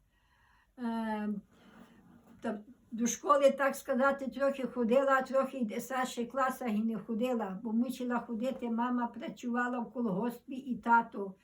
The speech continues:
за копійки. Мама навіть не могла то-,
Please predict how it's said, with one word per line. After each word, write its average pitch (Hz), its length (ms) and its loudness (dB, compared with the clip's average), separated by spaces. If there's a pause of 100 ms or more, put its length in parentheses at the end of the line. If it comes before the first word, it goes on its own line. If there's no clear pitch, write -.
(240)
за 202 180 -2
копійки. 240 920 -4 (400)
Мама 254 340 2
навіть 254 440 0
не 247 100 2
могла 240 400 2
то-, 247 260 -2